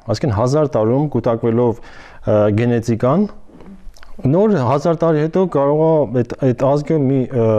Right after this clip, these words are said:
արվեստագետ ծնի։ <clears throat> Իսկ արվեստագետը ով է։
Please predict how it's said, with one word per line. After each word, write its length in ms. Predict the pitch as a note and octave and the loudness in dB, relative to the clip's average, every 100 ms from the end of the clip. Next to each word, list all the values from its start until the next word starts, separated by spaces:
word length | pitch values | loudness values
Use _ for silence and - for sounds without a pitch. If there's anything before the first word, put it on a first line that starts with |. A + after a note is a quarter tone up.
| G2+ | 2
արվեստագետ 640 | A#2+ A#2 A2 A2+ G#2+ G2+ | 0 0 0 -2 -2 -4
ծնի։ 240 | - F2+ F2 - - B2 - - | -2 -2 -4 -6 -2 -2 -2 -6
<clears throat> 600 | - - - - - C3+ | -10 -14 -14 -12 -6 -2
Իսկ 160 | B2+ C#3 | 0 0
արվեստագետը 600 | C#3+ D3+ E3 E3 D#3+ E3 - | 0 0 0 -2 0 -2 0
ով 280 | E3 A#2 | 0 2
է։ 60 | G2 | 0